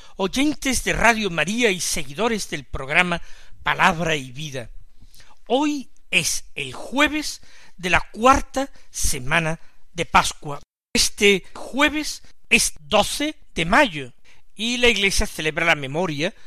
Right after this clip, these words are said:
de algunos mártires. Por ejemplo, de los mártires Nereo y Aquiles, que parece que eran militares, soldados de profesión,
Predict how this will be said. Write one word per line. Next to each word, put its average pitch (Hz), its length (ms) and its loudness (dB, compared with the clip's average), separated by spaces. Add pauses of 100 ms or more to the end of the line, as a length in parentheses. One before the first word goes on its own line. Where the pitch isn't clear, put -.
(200)
de 147 140 -4
algunos 143 440 -4
mártires. 175 680 2 (640)
Por 185 140 0
ejemplo, 220 580 -2 (420)
de 135 280 -8
los 139 240 -6
mártires 185 920 0 (540)
Nereo 160 680 4 (240)
y 220 240 -4 (280)
Aquiles, - 800 2 (400)
que 180 520 -2 (200)
parece 226 600 2
que 160 360 -2
eran 170 480 0 (440)
militares, 180 880 2
soldados 185 920 2
de 180 80 -4
profesión, 131 720 -4